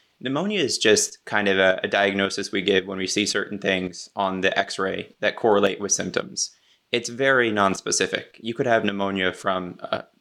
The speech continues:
fungal infection or from a viral infection or from a bacterial infection. And really, unless you go in there and you take a sample, um, you're never going to be that sure.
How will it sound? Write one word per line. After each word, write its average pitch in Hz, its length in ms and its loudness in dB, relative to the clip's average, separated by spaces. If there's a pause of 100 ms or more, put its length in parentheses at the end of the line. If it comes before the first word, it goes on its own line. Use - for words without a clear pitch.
fungal 127 320 0
infection 113 760 -4
or 95 220 -2
from 92 300 -4
a - 60 -8
viral 110 380 6
infection 101 560 0
or 95 60 -4
from 98 220 -4
a 92 40 -2
bacterial 117 600 0
infection. 104 640 -4 (500)
And 117 120 -6
really, 156 180 4
unless 131 300 2
you 131 40 -2
go 104 220 4
in 107 160 4
there 98 160 0
and 95 100 0
you 95 60 -4
take 104 240 2
a 104 60 -4
sample, 101 640 -2 (420)
um, 95 380 -2
you're 120 120 0
never 123 240 2
going 104 180 4
to 95 40 0
be 95 160 -2
that 92 180 0
sure. - 200 -4